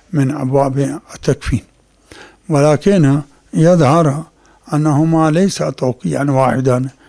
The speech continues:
لاختلاف المضمون على توقيعين. كيفما كان، بل أفضل الأصحاب بذلك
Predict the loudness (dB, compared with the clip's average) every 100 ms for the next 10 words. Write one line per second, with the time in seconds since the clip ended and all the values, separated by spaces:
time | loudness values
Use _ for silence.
0 | _ -2 0 0 -2 0 2 0 -2 0
1 | 0 2 2 4 2 0 -2 -12 -20 _
2 | -2 2 2 0 -4 -8 -8 -6 -4 -4
3 | -4 -2 -4 -6 _ _ _ _ _ _
4 | _ _ _ _ _ _ _ 0 2 4
5 | 4 4 2 2 2 2 2 -2 -8 _
6 | -20 _ _ -10 -2 2 2 4 2 0
7 | -4 -12 _ _ _ -18 -18 -18 -14 -2
8 | -2 0 0 2 0 -4 -8 -6 -2 0
9 | 0 -2 -4 -2 0 0 0 -2 -6